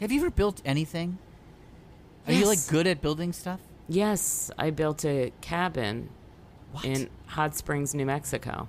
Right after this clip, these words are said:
Speaker 1: I had no idea. You lived in Hot Springs, New Mexico?
Speaker 2: Well, I still own the cabin and the land.
Speaker 1: I, God, I, I, no, that's incredible. I, I'm not good. I, I've never built anything. Yeah,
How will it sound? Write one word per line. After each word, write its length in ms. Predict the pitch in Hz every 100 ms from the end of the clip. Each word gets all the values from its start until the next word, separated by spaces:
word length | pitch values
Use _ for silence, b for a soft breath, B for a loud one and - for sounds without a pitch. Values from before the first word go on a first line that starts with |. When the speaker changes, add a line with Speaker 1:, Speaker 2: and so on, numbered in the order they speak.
| -
Speaker 1:
I 60 | 156
had 240 | 170 165
no 220 | 175 196
idea. 200 | 202 214
You 160 | 165 170
lived 180 | 208 185
in 60 |
Hot 260 | 156 165 180
Springs, 320 | - 190 175
New 60 | 170
Mexico? 560 | 151 165 202 175 233 160
Speaker 2:
Well, 280 | 156 165 147
I 140 | - 139
still 360 | - 175 170 -
own 160 | 156
the 100 | 143
cabin 400 | 131 143 175 170
and 140 | 117 107
the 40 |
land. 580 | 117 147 180 - - - - - -
Speaker 1:
I, 460 | - - - - -
God, 180 | 147 117
I, 40 |
I, 300 | 110 - 123 -
no, 140 | 143
that's 160 | 127 123
incredible. 400 | 135 - 156 - 131 113
I, 120 | 117 - - - - - - - - - - -
I'm 120 | 143
not 200 | 156 196
good. 140 | 190 185
I, 80 | 139
I've 280 | 131 127 175
never 140 | 175
built 280 | 123 151 139
anything. 360 | 151 147 - - - - - 190 156
Yeah, 100 | 185